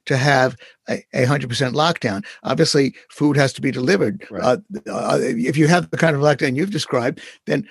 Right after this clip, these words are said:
Speaker 1: we'll all starve. <laughs> I mean,
Speaker 2: Right,
Speaker 1: you know,
Speaker 2: right.
Speaker 1: we, we do. I mean, that's why, that's part of the problem with lockdowns, a-, as you indicate. Uh, it's almost a misnomer. Uh,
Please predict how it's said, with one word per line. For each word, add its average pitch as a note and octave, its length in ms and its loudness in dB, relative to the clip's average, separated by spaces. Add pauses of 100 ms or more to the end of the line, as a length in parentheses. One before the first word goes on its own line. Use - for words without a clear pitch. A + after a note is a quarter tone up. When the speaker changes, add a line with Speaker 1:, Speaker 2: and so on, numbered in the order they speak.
(120)
Speaker 1:
we'll D3 280 0
all D3+ 160 4
starve. G3 520 -2
<laughs> - 40 -20
I C3 140 0
mean, C#3 140 2
Speaker 2:
Right, - 180 -10
Speaker 1:
you D#3 80 2
know, C#3+ 60 2
Speaker 2:
right. G#2 180 -2
Speaker 1:
we, D3+ 220 4
we D#3 140 2
do. F#3 280 2 (240)
I C#3 80 -2
mean, D#3 120 2
that's E3+ 240 2
why, D3 400 2 (100)
that's G3+ 400 -2
part D#3 200 2
of B2+ 40 -4
the A#2+ 80 -2
problem B2+ 220 0
with A#2 100 -2
lockdowns, C3 600 0
a-, A2+ 140 -2
as A#2 220 -4
you C3 260 0
indicate. A#2+ 580 -4 (140)
Uh, B2 140 -2 (120)
it's B2 180 -2
almost C#3 280 0
a A#2+ 40 -4
misnomer. B2+ 680 0 (220)
Uh, - 120 -2